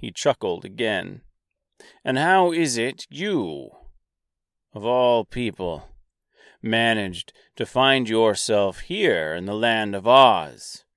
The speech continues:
so far away from home? If Dorothy told him the truth, he would know that crushing the witch was an accident, and if he did not already know that,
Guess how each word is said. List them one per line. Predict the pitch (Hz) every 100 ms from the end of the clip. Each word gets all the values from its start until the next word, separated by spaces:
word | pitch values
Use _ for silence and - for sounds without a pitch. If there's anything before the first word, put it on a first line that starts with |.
| _ _ _ _ _ _ _ _
so | - 127 120 101
far | 87 113 110 104
away | 101 107 104 95
from | 85 101 90 85 - _ _ _ _ _ _ -
home? | 151 127 95 73 60 82 - _ _ _ _ _ _ _ _ _ -
If | 139 -
Dorothy | 190 143 127
told | 196 190 127
him | 95
the |
truth, | 90 - 85 107 165 _
he | 139
would | 143 135
know | 160 156 117
that | 110
crushing | - 185 185 110 90
the | 87
witch | 82 - -
was | 117
an | 117
accident, | 131 143 - 95 67 - - _ _ _ _ _ _ - -
and | 117
if |
he | 113
did | 117 120
not | 139 117 113
already | 113 107 95
know | 104 156 139
that, | 95 76 - -